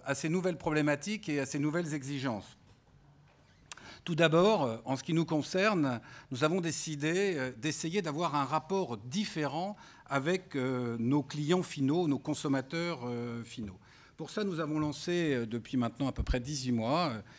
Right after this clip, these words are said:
avec, euh, des gens comme, comme Orsena, par exemple,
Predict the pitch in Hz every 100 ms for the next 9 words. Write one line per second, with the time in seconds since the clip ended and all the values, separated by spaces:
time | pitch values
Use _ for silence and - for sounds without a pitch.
0 | - - - 113 113 127 - 120 113 110
1 | 104 110 127 131 113 110 104 98 107 110
2 | - 113 123 151 117 110 110 147 170 -
3 | 117